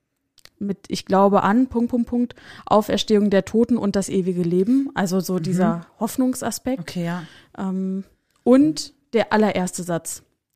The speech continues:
Speaker 1: mit, ich glaube an Gott,
Speaker 2: Gott,
Speaker 1: den
Speaker 2: den
Speaker 1: Vater,
Speaker 2: Vater.
Speaker 1: den Allmächtigen, so das, das Gottesbild, was dahinter steckt.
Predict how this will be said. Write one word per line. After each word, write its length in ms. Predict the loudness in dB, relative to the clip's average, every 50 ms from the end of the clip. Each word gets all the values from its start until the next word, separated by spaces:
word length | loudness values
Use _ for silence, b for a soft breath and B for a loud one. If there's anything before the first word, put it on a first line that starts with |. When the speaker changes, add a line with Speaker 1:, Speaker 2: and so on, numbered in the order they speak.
| _ _ _ _ _ _ _ _ _ _ _ _ _
Speaker 1:
mit, 240 | -4 -4 -4 -4 -4
ich 160 | -8 -10 -6
glaube 440 | -2 0 2 2 2 2 2 0 0
an 280 | 0 -2 -2 -2 -2 0
Gott, 140 | 0 0 0
Speaker 2:
Gott, 140 | 0 -2 -2
Speaker 1:
den 80 | -4
Speaker 2:
den 80 | -4 -4
Speaker 1:
Vater, 400 | -4 0 2 2 2 2 0 -2
Speaker 2:
Vater. 140 | -2 -2 -2
Speaker 1:
den 180 | -2 -2 -2 0
Allmächtigen, 800 | -2 0 -2 -2 -4 -6 -8 -4 -2 -2 0 0 -2 -4 -6 -10 _ _ _ _ _ _ _ _ _
so 240 | _ _ -4 -4 -2
das, 200 | -2 -2 -4 -4
das 200 | -6 -8 -4 -2
Gottesbild, 500 | -2 0 0 -2 -6 -4 -4 -4 -4 -2
was 180 | -4 -6 -6 -4
dahinter 360 | -6 -4 -4 -4 -4 -6 -6
steckt. 420 | -6 -6 -8 -10 -10 -12 -18 -20